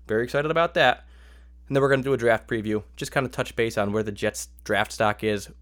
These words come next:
who we're looking at, and maybe some later rounds, a couple names to look at. Not gonna get too deep into it,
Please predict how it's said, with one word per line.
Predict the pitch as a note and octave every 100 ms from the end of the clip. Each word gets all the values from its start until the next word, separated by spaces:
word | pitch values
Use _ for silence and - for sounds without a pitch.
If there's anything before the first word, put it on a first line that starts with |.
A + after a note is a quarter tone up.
| -
who | C3+
we're | B2+ A#2+
looking | A#2 A#2
at, | A2 A2
and | G#2+
maybe | G#2+
some | A2 G#2+
later | G#2 A2 G#2
rounds, | G2+ G2+ G2+ - - -
a |
couple | - A#2+
names | A2 G#2+ G#2+
to | -
look | G#2 G2+
at. | G#2 G#2
Not | B2
gonna | B2+
get | A2+ -
too | D3+
deep | C#3+ C3+
into | C3+ B2
it, | B2